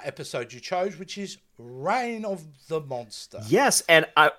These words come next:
Speaker 2: imagine my shock when this comes up and I see the name Mark Scott Zachary, because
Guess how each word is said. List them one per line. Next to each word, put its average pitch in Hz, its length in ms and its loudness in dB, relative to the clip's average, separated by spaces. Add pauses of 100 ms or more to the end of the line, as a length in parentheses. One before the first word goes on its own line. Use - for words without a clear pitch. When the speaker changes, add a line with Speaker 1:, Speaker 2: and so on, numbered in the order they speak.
Speaker 2:
imagine 175 520 4
my 214 180 4
shock 214 460 4
when 131 140 -2
this 151 160 0
comes 190 320 -2
up 208 220 2
and 135 100 0
I 127 60 2
see 147 180 -2
the 139 120 -2
name 135 200 -2
Mark 113 300 4
Scott 143 400 2
Zachary, 123 480 -4
because 131 340 -6